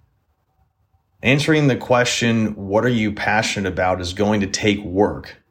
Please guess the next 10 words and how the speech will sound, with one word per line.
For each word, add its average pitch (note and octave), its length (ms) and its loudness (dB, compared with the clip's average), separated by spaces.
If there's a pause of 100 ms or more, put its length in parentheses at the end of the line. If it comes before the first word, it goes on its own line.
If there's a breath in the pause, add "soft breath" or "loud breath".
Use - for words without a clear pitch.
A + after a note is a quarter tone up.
(260)
and G2+ 120 -2
it G#2+ 180 -2
will F#2+ 340 -2
probably C3 680 2
feel A2+ 340 2
uncomfortable G#2+ 640 0
at E2+ 80 -8
first. F2 500 -6 (1800)
But A2 220 0
life A#2+ 580 0